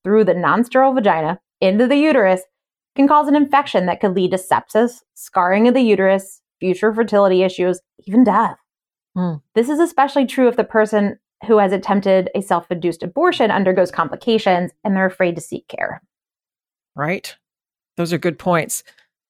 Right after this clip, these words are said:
Speaker 2: From another perspective, some reactionary information out in the world may concern the topic of how women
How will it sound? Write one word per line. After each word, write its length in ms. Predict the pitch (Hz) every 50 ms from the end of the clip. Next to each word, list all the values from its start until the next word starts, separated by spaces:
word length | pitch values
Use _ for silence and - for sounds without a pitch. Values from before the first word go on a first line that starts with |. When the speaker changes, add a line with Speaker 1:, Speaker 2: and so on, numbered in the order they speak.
| _ _ _ -
Speaker 2:
From 180 | - 262 262 262
another 260 | 262 285 311 349 339
perspective, 720 | 349 - 247 - - - 202 185 185 - 196 185 175 165 - -
some 300 | - - - 262 277 262
reactionary 720 | 233 202 190 180 196 - - - 214 196 180 170 165 151
information 680 | 170 165 165 - 190 170 165 160 160 156 - - 170 160 - -
out 240 | 180 170 170 - -
in 100 | 185 180
the 80 | 180
world 480 | 170 156 180 185 180 170 160 156 160 165 -
may 440 | 208 185 190 185 185 180 175 175 165
concern 540 | 170 - 185 180 - - 233 226 220 208 180
the 60 | 170
topic 400 | - - 180 170 - 170 160 -
of 100 | 175 165
how 200 | 170 180 175 160
women 580 | 160 165 180 190 185 180 170 170 165 165 160